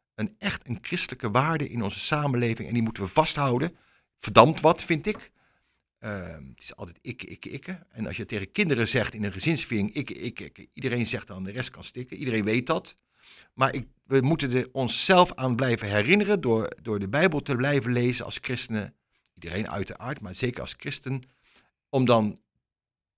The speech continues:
te ontdekken dat nederigheid en dienstbaarheid twee belangrijke waarden zijn in het leven om de ander te helpen. En daar gaat het eigenlijk om. En dat vraagt Jezus van ons, dat wij de ander, eh,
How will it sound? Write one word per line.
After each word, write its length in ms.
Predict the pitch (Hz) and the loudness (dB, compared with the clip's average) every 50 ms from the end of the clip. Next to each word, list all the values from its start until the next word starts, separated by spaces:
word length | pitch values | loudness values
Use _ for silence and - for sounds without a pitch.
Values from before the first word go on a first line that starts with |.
| _ _ _ _ _ _ _ _ | _ _ _ _ _ _ _ _
te 100 | - - | -14 -12
ontdekken 760 | 87 90 92 85 - 139 170 180 - 202 208 214 208 214 - _ _ _ _ | -12 -12 -10 -8 -4 -4 -4 -4 -2 -4 -4 -4 -4 -6 -10 _ _ _ _
dat 240 | _ - 98 - - | _ -14 -12 -10 -4
nederigheid 920 | 104 120 156 180 180 147 131 139 127 - - 131 127 127 127 127 - - _ _ _ _ _ _ _ _ | 0 2 2 4 2 2 -2 -2 -2 0 0 2 2 2 0 -4 -8 -20 _ _ _ _ _ _ _ _
en 160 | - 107 101 | -10 -10 -8
dienstbaarheid 800 | 92 135 147 139 - - 113 107 101 110 107 107 - - - _ _ _ _ _ _ _ _ _ | -6 -6 -6 -6 -6 -6 -6 -4 -2 -2 -4 -4 -6 -10 -20 _ _ _ _ _ _ _ _ _
twee 280 | - - 147 156 170 - | -6 0 2 2 4 4
belangrijke 560 | - 107 120 135 147 131 120 104 - - 98 | 4 2 4 4 4 2 0 -2 -4 -8 -10
waarden 340 | 85 - 127 143 147 117 110 | -6 -4 -4 -4 -4 -6 -6
zijn 240 | - - 113 110 104 | -4 -4 -4 -4 -4
in 100 | - 95 | -6 -10
het 120 | 92 90 | -14 -12
leven 420 | 92 98 98 92 90 - 95 101 _ _ _ _ _ _ _ - | -10 -8 -8 -8 -10 -12 -16 -20 _ _ _ _ _ _ _ -8
om 120 | - 107 | -4 -2
de 140 | 95 95 - | -2 -2 -2
ander 500 | - 127 123 110 98 101 101 101 101 - _ _ - | 0 0 0 2 2 2 0 0 -2 -4 _ _ -14
te 100 | - 92 | -12 -12
helpen. 460 | 80 - - 151 - - - - - | -12 -8 -6 -6 -6 -8 -10 -20 -20
En 180 | - 104 92 90 | -20 -20 -18 -14
daar 140 | - 117 113 | -12 -10 -10
gaat 220 | - - 147 110 | -10 -10 -12 -14
het 80 | - _ | -16 _
eigenlijk 320 | - 87 78 73 - _ _ | -20 -20 -20 -20 -20 _ _
om. 120 | 85 80 _ | _ _ _
En 80 | - 123 | -16 -14
dat 140 | 143 139 | -14 -14
vraagt 320 | - - - 226 233 - - | -12 -8 -6 -8 -8 -6 -6
Jezus 260 | 120 107 104 95 - | -4 -4 -4 -4 -6
van 100 | - 92 | -8 -10
ons, 360 | 78 101 139 143 - - - _ _ _ _ _ _ _ _ _ _ _ _ | -12 -12 -12 -12 -12 -14 -14 _ _ _ _ _ _ _ _ _ _ _ _
dat 160 | - 131 123 | -12 -10 -4
wij 140 | - 117 104 | -4 -2 -2
de 120 | 92 - - | -4 -4 -2
ander, 460 | - 147 131 101 101 95 101 107 - _ _ | 0 2 2 2 2 0 0 -2 -6 _ _
eh, 140 | _ 98 | _ -18